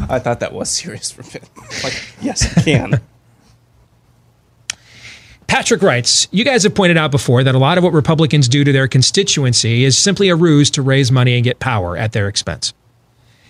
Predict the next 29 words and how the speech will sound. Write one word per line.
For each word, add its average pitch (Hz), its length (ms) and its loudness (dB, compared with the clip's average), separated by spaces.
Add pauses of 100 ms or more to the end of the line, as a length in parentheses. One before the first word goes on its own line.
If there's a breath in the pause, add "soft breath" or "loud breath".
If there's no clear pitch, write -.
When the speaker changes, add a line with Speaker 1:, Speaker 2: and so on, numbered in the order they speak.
(100)
Speaker 2:
Have 165 140 2
you 202 60 2
guys 196 220 2
entertained 220 420 0
the 196 80 4
idea 156 220 2
that 139 100 -2
the 131 60 -2
Democrats 127 520 0
want 135 200 0
Trump 151 240 -2
to 139 80 2
be 147 180 2
reelected 110 540 0
because 120 260 0
there 143 160 2
would 139 160 2
be 135 120 2
more 143 240 2
money 147 360 2
to 156 140 -2
be 143 140 2
made 131 480 2 (720 soft breath)
by 143 380 2
them 123 420 2 (760)
at 127 140 -4
the - 60 2
same 127 420 2 (100)
time?" 82 460 -6